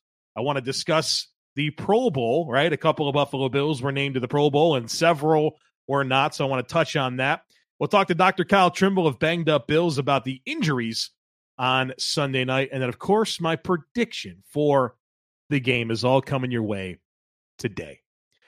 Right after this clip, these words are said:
But let's start with what's at stake. And I know that a lot of you are well acquainted with exactly what's at stake for the Bills this weekend. And I wanna touch on that, but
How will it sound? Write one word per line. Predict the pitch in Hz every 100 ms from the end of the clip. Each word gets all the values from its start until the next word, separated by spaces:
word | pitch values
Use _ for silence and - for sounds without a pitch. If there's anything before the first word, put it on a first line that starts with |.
| -
But | 160
let's | 226
start | - 233 208
with | 180
what's | 143 170 -
at | 143 117
stake. | - - 76 - - _ -
And | 160
I | 185
know | 220 226
that | 202 185 - _
a | 156
lot | 147 156 160
of | 135
you | 151 139
are | 139 135 127 117
well | 131 160
acquainted | 175 - 156 147 143 139 120 _ _ _ _ -
with | 147 143 156
exactly | 143 127 185 175 123
what's | 110 117 -
at | 107
stake | - 113 - - _ _ _ _ -
for | 160 139
the |
Bills | 120 127 117 107
this | 131 -
weekend. | 113 110 123 139
And | 156
I |
wanna | 208 240 202 _ _ _ _ _ _ _ -
touch | 226 247 233
on | 208 170
that, | 160 165
but | 175 170